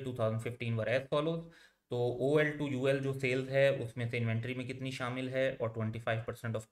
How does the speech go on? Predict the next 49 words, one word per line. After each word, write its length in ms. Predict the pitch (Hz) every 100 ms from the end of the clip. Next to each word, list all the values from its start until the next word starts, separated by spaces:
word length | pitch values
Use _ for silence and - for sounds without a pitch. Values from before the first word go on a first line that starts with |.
| 110
cost 280 | 107 117
जो 80 | 117
है 220 | 110 139 - _ _ - -
इसमें 300 | 113 117 117
profit 340 | 110 - 113
भी 340 | 113 117 - -
included 480 | 117 110 101 95 -
है। 120 | - - _ - - -
उसके 200 | 117 -
बाद 200 | 131 127
यूएल 260 | 120 131 135
to 100 | 139
ओएल 260 | 120 131 135
भी 120 | 139 139
थर्टी 280 | 131 131
की 180 | 135 135
है, 300 | 135 139 139
इसमें 200 | 120 117
फ़ाइव 280 | 110 113 110 -
की 60 |
inventory 380 | 127 127 120 127
है 160 | 127 143
और 100 | -
ट्वेंटी 260 | 117 107
परसेंट 300 | 117 107 117
of 60 | 113
sales। 260 | 123 156 160
तो 100 | 139
एक 180 | 143 151
में 80 |
markup, 400 | 143 120 117 135
एक 140 | 127 120
में 80 | 117
margin 360 | 104 104 120
की 60 | 120
information 540 | 123 139 139 139 -
है। 120 | 151 160 - _ _ _
यूएल 200 | 131 170
settled 420 | 175 147 139 151 151
the 80 |
intercompany 560 | 147 135 156 135 135 139
balance, 500 | 117 107 120 - -
यानी 160 | 120 120
सेटल 340 | 123 120 139
कर 120 | 139
दिया, 140 | 139 156
ज़ीरो 260 | 127 135
कर 180 | 123 104
दिया। 240 | 98 110